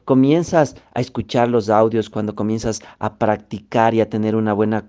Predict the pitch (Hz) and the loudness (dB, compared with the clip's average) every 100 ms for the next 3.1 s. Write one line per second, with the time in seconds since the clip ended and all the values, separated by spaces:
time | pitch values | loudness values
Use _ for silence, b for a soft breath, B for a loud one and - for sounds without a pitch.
0 | - 110 - 110 104 110 104 104 101 92 | -10 -10 -6 -6 -4 -4 -2 -4 -8 -8
1 | 110 104 104 104 101 95 101 117 110 107 | -6 -4 -6 -10 -8 -6 -4 -4 0 0
2 | 95 B B B B B B 110 107 98 | 0 B B B B B B -6 -2 -2